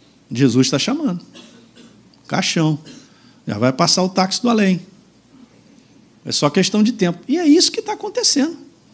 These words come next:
Com boa parte de lideranças, uma boa parte da igreja que não entende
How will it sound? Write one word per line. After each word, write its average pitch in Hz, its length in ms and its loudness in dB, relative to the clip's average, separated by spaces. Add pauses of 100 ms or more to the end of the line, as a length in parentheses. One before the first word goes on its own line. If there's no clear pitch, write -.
(160)
Com 135 100 -6
boa 139 160 2
parte 143 340 0
de 127 100 -6
lideranças, 165 880 4 (280)
uma 139 100 4
boa 135 200 6
parte - 260 2
da 151 80 4
igreja 156 380 4
que 240 80 2
não 208 400 6
entende 202 760 4